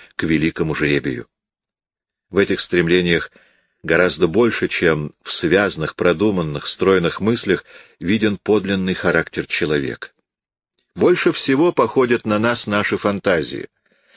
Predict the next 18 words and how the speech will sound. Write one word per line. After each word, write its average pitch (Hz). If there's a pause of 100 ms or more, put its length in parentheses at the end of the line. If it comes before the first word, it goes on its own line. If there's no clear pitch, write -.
(180)
Каждому 131 (200)
мечта 117
о 117
неведомом 110 (180)
и 107
невозможном 101
рисуется 110
соответственно 95
его 85
натуре. 76 (2750)
Примерно 143
в -
середине 110
тысяча 113
восемьсот 82
тридцать -
первого 76
года 92